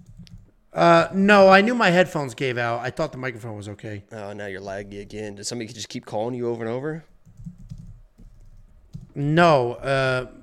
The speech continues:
Speaker 1: a program on my computer just updated right now. All right, let's just be normal about this, Jacob.
Speaker 2: Jesus
Speaker 1: For
Speaker 2: Christ.
Speaker 1: shit's sake. Just be
Speaker 2: Like the
Speaker 1: normal.
Speaker 2: stream, man,
Speaker 1: Just
Speaker 2: before
Speaker 1: be
Speaker 2: you leave,
Speaker 1: normal.
Speaker 2: 'cause I know a lot of people are about to leave.
Speaker 1: Don't,
Speaker 2: Just
Speaker 1: it's
Speaker 2: like,
Speaker 1: not even worth like, it's not
Speaker 2: like the
Speaker 1: even
Speaker 2: stream.
Speaker 1: worth liking.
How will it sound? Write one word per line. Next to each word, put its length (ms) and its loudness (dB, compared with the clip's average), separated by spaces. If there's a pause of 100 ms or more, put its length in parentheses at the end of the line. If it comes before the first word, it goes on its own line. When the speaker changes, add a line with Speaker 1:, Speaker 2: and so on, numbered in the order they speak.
(160)
Speaker 1:
a 80 -12
program 540 -2
on 100 -4
my 80 -4
computer 420 -8
just 220 -12
updated 320 -10
right 120 -6
now. 80 -2
All 60 8
right, 120 -2
let's 140 -2
just 380 -8
be 120 -6
normal 300 -8
about 200 -10
this, 160 -14
Jacob. 400 -12
Speaker 2:
Jesus 160 -20 (200)
Speaker 1:
For 60 -20
Speaker 2:
Christ. 140 -16
Speaker 1:
shit's 280 -14
sake. 380 -18
Just 160 -16
be 60 -4
Speaker 2:
Like 160 6
the 60 -8
Speaker 1:
normal. 100 -2
Speaker 2:
stream, 560 6
man, 340 8
Speaker 1:
Just 80 -6
Speaker 2:
before 300 0
Speaker 1:
be 120 -2
Speaker 2:
you 20 0 (100)
leave, 40 2 (200)
Speaker 1:
normal. 60 -4
Speaker 2:
'cause 100 -4
I 40 6
know 140 4
a 40 4
lot 180 6
of 60 -6
people 160 -2
are 20 0
about 200 0
to 60 -2
leave. 100 -6
Speaker 1:
Don't, 340 4
Speaker 2:
Just 220 4
Speaker 1:
it's 100 4
Speaker 2:
like, 100 2
Speaker 1:
not 180 6
even 200 4
worth 300 0
like, 240 -6
it's 240 -8
not 180 0
Speaker 2:
like 80 2
the 80 -4
Speaker 1:
even 100 -4
Speaker 2:
stream. 520 -8
Speaker 1:
worth 100 -18
liking. 300 -20